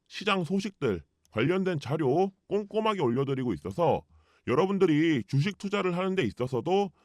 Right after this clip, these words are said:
많은 도움이 될 수 있는 그런 자료들, 공부할 수 있는 소식들 같이 올려드리고 있습니다. 그래서 여러분들이 우리 정보방만 잘 활용하셔도 주식 투자하는 데 있어서 어려움이 없이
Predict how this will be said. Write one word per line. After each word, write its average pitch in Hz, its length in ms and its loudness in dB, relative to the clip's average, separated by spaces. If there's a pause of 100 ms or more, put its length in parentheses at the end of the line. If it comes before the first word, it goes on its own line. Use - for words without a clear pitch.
많은 160 420 0
도움이 139 300 0
될 107 160 0
수 143 140 -6
있는 113 400 -2 (320)
그런 180 260 0
자료들, 107 500 -2 (320)
공부할 185 500 2
수 196 120 -4
있는 175 400 0
소식들 151 600 -4 (320)
같이 185 420 -8
올려드리고 117 640 -4
있습니다. 82 600 -10 (420)
그래서 175 240 -2
여러분들이 175 640 -2
우리 139 200 -6
정보방만 165 560 -6
잘 - 240 -8
활용하셔도 185 760 -8 (140)
주식 170 320 -4
투자하는 190 420 -2
데 135 80 0
있어서 110 480 0 (400)
어려움이 170 500 2
없이 95 560 -2